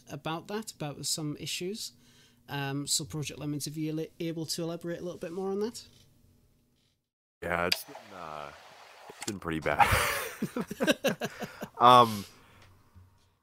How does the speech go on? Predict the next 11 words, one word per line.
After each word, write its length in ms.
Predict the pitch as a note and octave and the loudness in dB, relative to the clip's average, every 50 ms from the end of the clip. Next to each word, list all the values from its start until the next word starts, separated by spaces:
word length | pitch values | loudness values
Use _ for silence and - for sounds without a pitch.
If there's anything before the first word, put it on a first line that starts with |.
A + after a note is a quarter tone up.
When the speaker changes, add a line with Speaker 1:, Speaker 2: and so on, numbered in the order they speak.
| _ _ _ - | _ _ _ -2
Speaker 2:
it 40 | D#3 | -2
was, 220 | D3 C3 A#2 A#2 | 0 0 -2 -4
it 760 | - - _ _ _ _ _ _ _ _ _ _ _ _ C#3+ C#3+ | -6 -10 _ _ _ _ _ _ _ _ _ _ _ _ -10 -8
was 100 | C#3+ C3 | -6 -4
a 60 | C3+ | 0
lot 240 | A#2+ A2+ B2 C3 B2+ | 4 4 4 4 4
worse 180 | C3 B2 A#2+ - | 0 -4 -4 -4
when 100 | A#2 F#2+ | -8 -10
it 60 | - | -6
first 260 | - F#2+ F#2 F2+ - | -4 -4 -4 -2 -2
released. 540 | F#2 D#2+ D2+ D#2 D#2 E2 - - - - | -4 -4 -4 -4 -6 -6 -8 -12 -14 -14